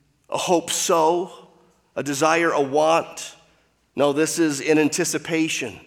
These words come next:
This is a happy anticipation of something to come.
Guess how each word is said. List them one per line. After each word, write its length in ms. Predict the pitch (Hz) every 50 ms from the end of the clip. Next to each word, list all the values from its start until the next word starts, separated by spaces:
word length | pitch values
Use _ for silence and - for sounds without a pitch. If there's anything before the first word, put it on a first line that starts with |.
| _ _ _ _ _ _
This 160 | - 151 -
is 220 | 160 160 143 - - - - - - _ _ _ - - - - - -
a 80 | - 160
happy 760 | 156 - - - - 202 196 196 202 196 - 165 143 - -
anticipation 840 | 143 139 143 - 143 131 - 135 - - 135 120 123 - 120 110
of 140 | 104 101 -
something 560 | - - 165 165 165 165 - 165 156 151 147
to 100 | - -
come. 460 | - - - 131 120 107 87 - -